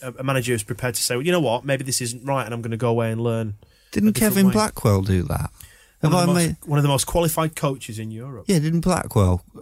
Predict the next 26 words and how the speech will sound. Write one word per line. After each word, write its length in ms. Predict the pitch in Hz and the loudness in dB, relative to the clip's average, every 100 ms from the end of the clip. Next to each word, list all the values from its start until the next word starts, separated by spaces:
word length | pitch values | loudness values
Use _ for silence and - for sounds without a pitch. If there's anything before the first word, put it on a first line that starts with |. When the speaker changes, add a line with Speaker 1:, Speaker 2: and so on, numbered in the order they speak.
| - - | -20 -10
Speaker 2:
spend, 540 | - - 117 110 110 104 | -6 0 4 6 6 6
like, 340 | 104 98 - - _ _ - | 4 2 -2 -20 _ _ -2
his 160 | 110 | -2
part 240 | - 120 104 | 0 2 2
of 60 | |
his 140 | 104 98 | 2 2
reputation 580 | 104 - - 107 98 98 | 0 0 2 4 4 2
was, 240 | 92 - | 2 2
"Oh, 200 | - 92 | 0 2
he's 120 | 90 - | 0 0
been 220 | 98 98 | 2 2
to, 240 | - 95 - - - | 4 2 0 -10 -8
he's 120 | 104 | -4
been 160 | - 95 | 2 2
to 120 | - - | 2 0
Ajax 480 | 98 95 98 - - | 2 2 0 -6 -4
and 120 | 98 | 0
he's, 180 | 92 85 - | 0 -2 -4
he's 300 | - 110 - - | -8 -10 -10 -4
seen 440 | - 107 98 90 | 0 4 4 4
how 180 | 92 90 | 4 4
their 280 | 92 95 90 | 4 2 2
reserve 500 | - 95 - 95 90 | 0 2 4 4 2
teams 360 | - 92 90 87 | 0 0 0 2
are 200 | 82 - _ - _ | 0 -2 _ -20 _
handled." 720 | - 92 - - - 95 85 | -4 -2 -4 -6 -2 0 -2